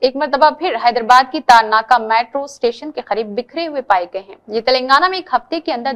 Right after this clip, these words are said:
दूसरा ऐसा वाकया रहा। वाज़ेह रहे कि गुज़िश्ता हफ्ते मेरचल के रेकोला बावी चौराहे से यल्लमपेट तक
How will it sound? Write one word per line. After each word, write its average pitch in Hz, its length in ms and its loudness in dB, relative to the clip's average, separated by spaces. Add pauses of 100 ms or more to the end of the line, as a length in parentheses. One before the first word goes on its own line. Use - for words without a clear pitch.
दूसरा 247 340 -6
ऐसा 254 200 -6
वाकया 202 340 -4
रहा। 196 220 -10 (540)
वाज़ेह 277 320 6
रहे 339 260 4
कि 381 120 0
गुज़िश्ता 285 440 2
हफ्ते 294 360 0
मेरचल 269 460 -6
के 285 240 -6 (200)
रेकोला 294 640 2
बावी 233 420 4
चौराहे 220 480 0
से 226 120 -6 (120)
यल्लमपेट 277 720 -2
तक 180 180 2